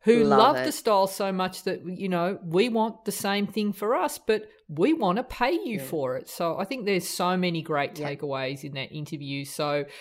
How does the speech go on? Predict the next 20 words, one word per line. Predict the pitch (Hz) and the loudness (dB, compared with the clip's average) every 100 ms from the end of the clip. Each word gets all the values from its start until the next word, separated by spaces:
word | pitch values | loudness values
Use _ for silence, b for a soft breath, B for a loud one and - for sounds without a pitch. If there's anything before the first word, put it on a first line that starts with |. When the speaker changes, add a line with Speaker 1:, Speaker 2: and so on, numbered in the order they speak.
| B - | B -8
Speaker 1:
uh, | 147 143 - - | -4 -4 -6 -2
thanks | 190 165 | -2 -2
so | - 165 | -4 -2
much, | 160 151 - | -2 -6 -4
V | 156 | -2
J. | 147 151 156 | 0 0 0
And | 165 | 0
you | 160 | -4
can | 160 165 156 | -4 -4 -4
check | 156 208 196 | -4 -4 0
out | 165 | 0
his | 151 147 | -2 -4
work | 156 156 151 | -4 -4 -2
at | 147 139 143 | -4 -4 -4
V | 160 | -4
J | 156 156 151 | -2 -2 -2
Brito | 147 170 165 175 160 156 | -4 -4 -2 0 0 -2
Photography | 156 165 - 190 214 220 226 226 | -4 -8 -2 0 0 -2 -4 -2
dot | 180 165 - | 0 -2 -2
com. | - 196 277 | -2 -2 -2